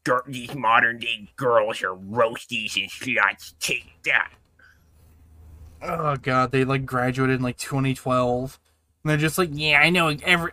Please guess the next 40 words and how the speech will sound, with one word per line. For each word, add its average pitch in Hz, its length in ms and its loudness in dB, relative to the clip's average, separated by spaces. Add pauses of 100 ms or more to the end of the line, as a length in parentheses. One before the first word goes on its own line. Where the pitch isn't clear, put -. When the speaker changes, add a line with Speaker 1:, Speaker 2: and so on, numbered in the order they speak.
Speaker 2:
I 208 100 6
know 202 140 6
exactly 160 640 4
how 156 80 2
these 143 160 0
bitches 151 440 2
are 135 80 2
like 147 280 2
from 131 180 -6
Speaker 1:
<laughs> - 20 -18
Speaker 2:
two 170 240 4
thousand 147 380 4
four. 135 540 0 (480)
I 214 200 10
was 160 360 2
there. 160 720 6 (500)
Speaker 1:
<laughs> - 500 -6
Speaker 2:
I 220 80 10
hope 214 160 8
these 180 220 2
roasties 180 580 4
get 156 160 2
hit 196 160 8
by 175 120 4
a 139 140 4
fucking 151 580 6
truck 170 460 6
next 143 340 2
time." 135 600 -2 (140)
Speaker 1:
Yeah, 127 180 -10
I 139 40 -2
mean, 135 120 -2
it 127 100 -2
was 117 200 0
a 95 80 -8
funny 87 340 -6
ass 78 260 -12
<laughs> - 20 -20
gag, - 540 -4 (200)
though. - 80 -6